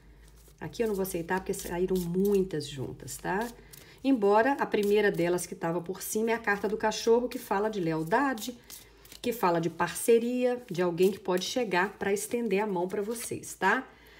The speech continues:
A carta dos dados, que fala de uma virada de sorte na vida de vocês aí também. Carta das nuvens, eu vejo vocês com uma certa instabilidade, com um certo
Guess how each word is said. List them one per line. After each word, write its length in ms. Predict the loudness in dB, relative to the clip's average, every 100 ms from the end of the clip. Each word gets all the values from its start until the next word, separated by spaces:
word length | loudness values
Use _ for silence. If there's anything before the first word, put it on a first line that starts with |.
| -20 -20 -20 -12 -6
A 80 |
carta 400 | 2 4 4 2
dos 360 | 2 0 -2 -4
dados, 560 | 2 4 4 4 0 -2
que 120 | -4
fala 280 | 0 2 2
de 80 |
uma 140 | 4 4
virada 340 | 4 4 2
de 120 | -2
sorte 600 | -4 -4 2 2 0 -4
na 120 | -2 -2
vida 200 | -2 -2
de 80 |
vocês 520 | -2 -4 -2 -2 -2 0
aí 120 | -4
também. 720 | -2 -2 -2 -2 -2 -2 -2 -6 -18 -20 -20 -20 -20 -20 -20 -20 _ _ _ _ -20 -20 -20 -20 -18
Carta 280 | 0 0 2
das 240 | 2 2 4
nuvens, 440 | 4 4 4 4
eu 100 | 6
vejo 260 | 6 6 4
vocês 420 | -2 4 4 4
com 140 | 0
uma 120 | -2
certa 440 | -2 -2 -2 0 0
instabilidade, 960 | 2 0 -2 -2 0 -2 0 2 2 0
com 160 | 0
um 60 | 0
certo 500 | -2 -4 -4 -4